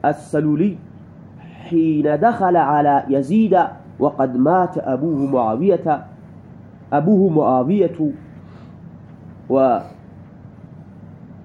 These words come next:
وخلفه هو في الملك.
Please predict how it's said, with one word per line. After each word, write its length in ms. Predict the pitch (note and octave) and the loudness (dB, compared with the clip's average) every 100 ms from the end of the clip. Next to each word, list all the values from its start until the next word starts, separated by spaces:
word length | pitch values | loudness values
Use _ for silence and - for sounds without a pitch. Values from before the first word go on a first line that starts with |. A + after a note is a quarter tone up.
| - - | -20 -20
وخلفه 760 | - D3+ F3+ A3 G#3+ F#3+ G#3+ G#3+ - - | 0 2 4 2 2 2 0 -2 -6 0
هو 180 | F#3 F3+ | 2 2
في 160 | D3+ | 0
الملك. 760 | E3 E3+ E3+ - C3+ B2+ F#2+ | -2 -2 -6 -6 -2 -2 -2